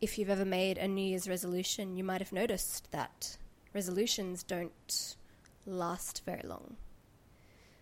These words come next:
And I think that's because when we make resolutions, we say,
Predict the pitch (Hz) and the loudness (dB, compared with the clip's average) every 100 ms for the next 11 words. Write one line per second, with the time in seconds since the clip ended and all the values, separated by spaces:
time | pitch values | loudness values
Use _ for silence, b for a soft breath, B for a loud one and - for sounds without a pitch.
0 | b b - - - 208 208 240 240 233 | b b -20 -12 0 2 4 2 2 0
1 | - - 214 - 208 202 196 208 - 214 | 0 -2 2 4 6 6 4 0 0 2
2 | 208 208 202 196 196 196 214 190 190 196 | 4 4 2 2 2 0 0 0 0 0
3 | 220 196 190 196 - 196 190 190 | 0 -4 -4 -4 -2 0 0 0